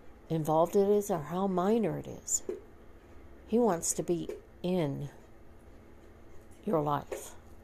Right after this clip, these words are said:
with everything that you have. But you have to be willing to give it all to him for him to work it out.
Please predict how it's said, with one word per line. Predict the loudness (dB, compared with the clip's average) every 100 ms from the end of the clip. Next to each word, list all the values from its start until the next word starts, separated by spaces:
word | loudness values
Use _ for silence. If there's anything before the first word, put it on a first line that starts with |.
| -20 -20 -20 -20 -20 -20 -20 -20 -20 -18 -18 -18 -10
with | -8 0
everything | 4 4 4 2 0
that | 2
you | 2
have. | 2 0 -6 -8 -10 -12 -18 -18 -18 -20 -20 -20 -20 -20 -20 -20 -20 -18 -18 -18 -18 -16 -16 -14 -14 -14 -18 -18 -18 -20 -20 -20 -20 -20 -20 -18 -18 -20 -20 -20 -20 -20 -20 -20 -20 -20 -18 -18 -16 -18 -20 -18 -18 -20 -20 -14
But | -6 -2
you | 0
have | -2
to |
be | -2 0
willing | 0 0 -2
to | -6 -4
give | -2
it | -2
all | 0 2 2
to | 0 -4
him | -2 -4 -6 -14 -18 -20 -20 -20 -20 -20 -20 -20 -20 -20 -14 -14 -12
for | -8
him | -4 -2 -2
to | -2
work | -2 -2 -4
it |
out. | -4 -6